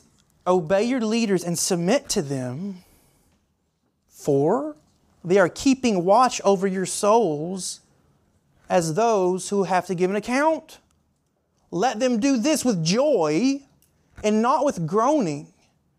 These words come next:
for that would be of no advantage to you. So when he writes to this church of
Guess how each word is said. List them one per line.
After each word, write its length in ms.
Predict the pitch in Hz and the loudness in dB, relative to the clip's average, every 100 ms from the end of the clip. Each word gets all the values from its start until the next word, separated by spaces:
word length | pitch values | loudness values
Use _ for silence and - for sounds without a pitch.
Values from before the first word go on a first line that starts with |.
| _ _ _ _ | _ _ _ _
for 120 | _ | _
that 120 | 302 339 | -2 0
would 120 | 214 | 0
be 80 | 202 | 0
of 40 | |
no 380 | 180 190 220 220 | 0 2 2 2
advantage 600 | 170 175 180 170 139 - | 0 -2 -2 -2 -4 -8
to 120 | 165 | -8
you. 540 | 135 143 147 - - 202 _ _ _ _ _ _ _ _ _ _ _ _ _ _ _ _ _ _ _ _ _ _ _ _ _ _ _ _ _ _ _ _ _ _ _ _ _ _ _ | -8 -8 -10 -12 -20 -20 _ _ _ _ _ _ _ _ _ _ _ _ _ _ _ _ _ _ _ _ _ _ _ _ _ _ _ _ _ _ _ _ _ _ _ _ _ _ _
So 140 | _ 180 | _ -2
when 160 | 269 | -2
he 180 | 311 339 | 2 2
writes 960 | 190 185 196 240 202 180 - - - - - _ - | 4 4 4 4 2 0 -4 -6 -6 -8 -14 _ -6
to 140 | - | -2
this 420 | 190 180 - - - _ _ _ _ _ _ | 2 2 0 -8 -14 _ _ _ _ _ _
church 600 | - - 214 202 208 - | -6 2 4 4 2 0
of 340 | 185 160 139 | 0 0 -4